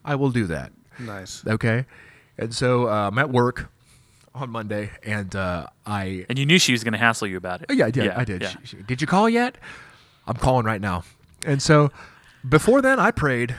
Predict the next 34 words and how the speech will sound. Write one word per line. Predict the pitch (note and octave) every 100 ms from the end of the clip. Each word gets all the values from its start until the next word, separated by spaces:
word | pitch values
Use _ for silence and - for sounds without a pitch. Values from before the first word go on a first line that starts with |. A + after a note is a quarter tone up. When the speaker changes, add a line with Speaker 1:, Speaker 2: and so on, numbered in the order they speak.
| - -
Speaker 1:
because, | B2+ C3+ B2+ - _ _ _ -
I | C3
mean, | C3
I | C3
was | D3+ A2+
really | A#2+ B2
starting | A#2 A2+ G2
to | G2+
get | G#2+ G#2+ -
slipped | - A2+ -
down | G#2+ A2
into | G2+ F#2+
darkness, | G#2 A2+ - G2 -
man, | G2+ G2
again, | F2+ F#2+ A#2 G2+
because, | F#2 A2 F2
it, | -
like, | G#2+ A2
once | B2+ B2+
I | A2+ F#2 G#2
left | G#2+ A2+ A#2
for | -
Texas, | G2 A#2 A#2+ - C3+
I | F#2+
was | F#2 -
free | - B2+ C3 D3
of | C#3+
all | C#3+ D3
that, | D3+ D#3
dude, | D3+ D3
and | A2
I |
had | G2+ B2 A#2
a, | F#2+